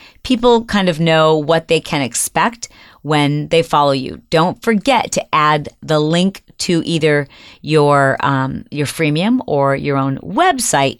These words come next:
in your bio. And then before you start broadcasting, watch a bunch of other people's broadcasts. Oh, heck, why don't you just,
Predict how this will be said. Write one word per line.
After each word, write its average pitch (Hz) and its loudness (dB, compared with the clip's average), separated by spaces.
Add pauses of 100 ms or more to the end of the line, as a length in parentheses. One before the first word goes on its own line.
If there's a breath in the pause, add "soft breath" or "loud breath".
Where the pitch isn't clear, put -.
in 202 2
your 175 -2
bio. 139 -2 (680 loud breath)
And 226 4
then 220 2 (100)
before 247 2
you 440 6
start 254 2
broadcasting, 170 2
watch 240 2
a 233 2
bunch 196 2
of 165 0
other 156 2
people's 139 -4
broadcasts. - -6 (460 loud breath)
Oh, 285 4
heck, - -2
why 220 2
don't 233 4
you - -2
just, 175 -2